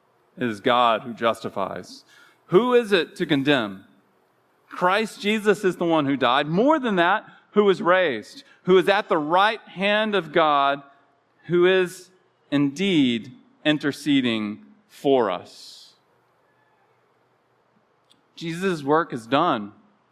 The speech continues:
but he applies that work. He continues that work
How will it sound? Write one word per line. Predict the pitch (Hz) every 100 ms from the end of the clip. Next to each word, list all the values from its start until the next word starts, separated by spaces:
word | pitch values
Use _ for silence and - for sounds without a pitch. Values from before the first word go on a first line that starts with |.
| _ _ _ _ _
but | 170
he | 160 175
applies | 170 - 190 214 233 202
that | 180 147
work. | 151 139
He | 185
continues | 180 151 220 254 247 190
that | 170 151
work | 139 135 139 -